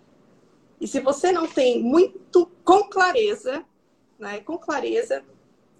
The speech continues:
quais que são os códigos da marca, aquilo que você almeja,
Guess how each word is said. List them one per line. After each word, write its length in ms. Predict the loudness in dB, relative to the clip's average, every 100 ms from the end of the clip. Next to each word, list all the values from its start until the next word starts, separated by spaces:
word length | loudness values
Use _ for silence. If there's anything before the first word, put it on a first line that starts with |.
| -20 _ _
quais 180 | -2 -2
que 80 | -4
são 160 | -10 -10
os 100 | -4
códigos 400 | -4 -4 -6 -4
da 120 | -2
marca, 440 | 0 0 0 -4
aquilo 240 | -12 -12 -12
que 120 | -10
você 280 | -10 -4 -4
almeja, 680 | -4 -4 -2 0 -2 -2